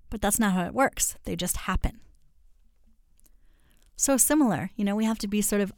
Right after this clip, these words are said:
open to ideas in our lives and <laughs> wait for that inspiration to come. By the way, in addition to all of our coverage, tiff is posting a bunch of these talks on their YouTube page,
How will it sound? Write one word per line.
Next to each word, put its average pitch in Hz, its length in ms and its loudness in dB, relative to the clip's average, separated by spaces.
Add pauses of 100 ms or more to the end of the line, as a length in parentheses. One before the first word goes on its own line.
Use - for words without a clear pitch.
open 254 360 2
to 214 120 -2
ideas 175 720 -2 (500)
in 202 160 2
our 185 160 2
lives 160 720 -2 (100)
and 175 240 -6
<laughs> - 0 -
wait 185 200 0
for 208 160 6
that 151 140 0
inspiration 185 600 -4
to 185 80 -6
come. 165 340 -4 (680)
By 254 120 2
the 247 120 2
way, 233 280 4
in 220 120 0
addition 220 320 0
to - 80 -2
all 202 120 0
of 190 80 -6
our 339 200 0
coverage, 190 440 -2
tiff 277 220 -2
is 220 100 0
posting 208 380 2
a - 20 0
bunch 262 240 2
of 196 140 -2
these 190 180 -2
talks - 420 -2
on 190 140 -2
their 170 120 -4
YouTube 220 380 -2
page, 180 400 -4